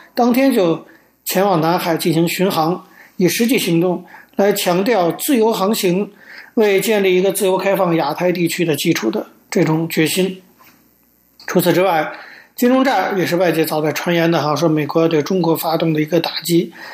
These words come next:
现在看来已经蓄势待发了。美国参议院前不久通过一项法案，要求在美国的所有的中资企业上市的那些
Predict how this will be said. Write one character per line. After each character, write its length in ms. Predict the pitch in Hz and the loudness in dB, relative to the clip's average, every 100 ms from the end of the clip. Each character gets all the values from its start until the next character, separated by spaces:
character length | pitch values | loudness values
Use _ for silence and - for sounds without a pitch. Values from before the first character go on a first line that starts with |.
| - - | -16 -2
现 180 | 202 | 0
在 100 | 196 | 2
看 160 | 175 180 | 2 2
来 140 | 160 | 2
已 100 | 160 | 0
经 180 | 143 165 | 2 0
蓄 200 | 165 185 | 2 0
势 100 | 156 | 0
待 160 | 160 143 | 0 0
发 200 | 156 151 | -2 -2
了。 120 | 165 - _ _ _ - - - - _ | -6 -12 _ _ _ -20 -20 -20 -20 _
美 120 | 202 | 2
国 140 | 190 220 | 2 2
参 180 | 226 233 | 0 0
议 40 | |
院 200 | 233 196 | 0 0
前 200 | 160 185 | 0 0
不 40 | |
久 220 | 180 165 147 | 0 -2 -2
通 240 | - 202 | -4 -2
过 140 | 185 | 2
一 60 | 165 | 0
项 280 | 160 175 147 | 0 -2 -4
法 300 | - 156 196 | -8 -6 -2
案， 240 | 175 165 196 | -2 -4 -4
要 200 | 196 214 | 0 0
求 240 | 208 202 | 0 0
在 240 | 208 214 170 | 0 0 2
美 300 | 165 156 151 | 2 0 0
国 200 | 165 202 | 0 0
的 140 | 208 | 0
所 240 | 160 196 240 | 0 0 0
有 80 | |
的 140 | 214 190 | 0 0
中 160 | 226 | 0
资 100 | 240 | 0
企 180 | 240 175 | -2 0
业 200 | 196 202 | 0 0
上 220 | - 190 | 0 -2
市 160 | 165 233 | -2 -2
的 100 | 185 | -2
那 140 | 156 | -2
些 280 | 143 170 160 | -2 -2 -2